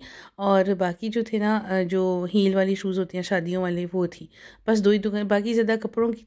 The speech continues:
थी, खाने पीने की बहुत ज़्यादा दुकानें थी, ज्वेलरी की बहुत ज़्यादा दुकानें थी, चूड़ियों की, बस ये काफ़ी ज़्यादा थे। और ये जो नॉर्मल जो होता है ना कन्वेंशन स्टोर, ये वो था। यहाँ से ना किचन की, बाथरूम की, ये वो सारी चीज़ें वगैरह मिल जाती हैं।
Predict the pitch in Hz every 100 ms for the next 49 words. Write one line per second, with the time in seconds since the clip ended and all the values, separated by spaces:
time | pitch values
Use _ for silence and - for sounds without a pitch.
0 | - 220 - 196 226 226 233 233 214 214
1 | 214 214 196 202 196 190 190 208 175 202
2 | 202 247 240 214 220 214 208 196 202 190
3 | 196 208 202 220 220 240 240 226 233 233
4 | - - _ _ _ - - - - 196
5 | 190 - 202 190 170 175 165 160 180 208
6 | 240 - - - - 202 196 202 220 220
7 | 208 190 202 220 220 254 254 220 202 190
8 | 214 214 - 190 196 196 208 196 233 233
9 | 226 208 202 208 208 220 226 - - -
10 | 208 214 208 202 202 180 180 - 202 196
11 | 185 180 185 185 180 180 165 170 175 175
12 | 175 175 175 180 185 - 202 220